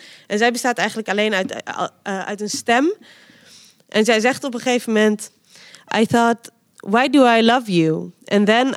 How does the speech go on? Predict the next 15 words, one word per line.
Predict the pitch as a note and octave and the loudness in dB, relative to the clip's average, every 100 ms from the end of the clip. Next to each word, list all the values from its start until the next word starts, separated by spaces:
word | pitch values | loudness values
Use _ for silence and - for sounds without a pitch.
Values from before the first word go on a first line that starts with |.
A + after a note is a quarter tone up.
| - | -2
I | |
felt | G#3 A#3+ A#3 - | -2 0 0 0
everything | B3 C#4 A#3 A#3 A3+ | 2 2 4 4 6
in | G#3+ | 6
me | G#3+ G#3+ | 6 6
just | F#3+ F#3+ - | 4 -2 0
let | G#3+ A#3+ | 0 0
go | G#3 G#3 G3+ | 0 2 2
of | F3+ | 0
everything | - A3+ B3 - G#3 | -2 0 0 2 2
I | G3 | 2
was | G3 F3+ | 2 2
holding | G3 G3 F3+ | 2 4 4
on | F3+ F#3 | 2 0
to | - F3+ E3+ | -2 -2 -2